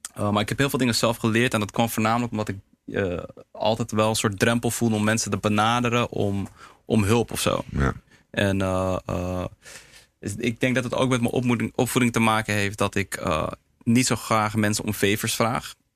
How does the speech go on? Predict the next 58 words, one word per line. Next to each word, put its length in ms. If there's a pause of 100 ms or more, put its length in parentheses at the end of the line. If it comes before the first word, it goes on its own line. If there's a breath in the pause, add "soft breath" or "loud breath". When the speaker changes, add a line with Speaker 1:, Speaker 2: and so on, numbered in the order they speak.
(100)
Speaker 1:
En, 360
eh, 320 (100)
en 240
daardoor 400
dacht 180
ik 60
van: 80
"Weet 100
je, 60
doe 100
ik 60
het 100
zelf 180
wel, 140
dan 100 (100)
kom 140
ik 80
er 60
zelf 180
wel 100
achter." 280 (680 loud breath)
Dus, 340
dus 180
op 100
die 120
manier, 520
ehm, 560 (800)
ja, 200
niet 240
echt 320
iemand 320
die 120
me 180
op 160
die 100
manier 340
heeft 300
gecoacht 460
of 60
zo 140
in 60
het 80
begin. 380 (420 loud breath)
Speaker 2:
Mhm. 180 (200 loud breath)
Speaker 1:
Eh, 380
maar 120
natuurlijk 300
zijn 180
er 160
genoeg 440
mensen 380
om 100
me 80
heen 260
waar 140
ik 80
naar 100
opkijk. 480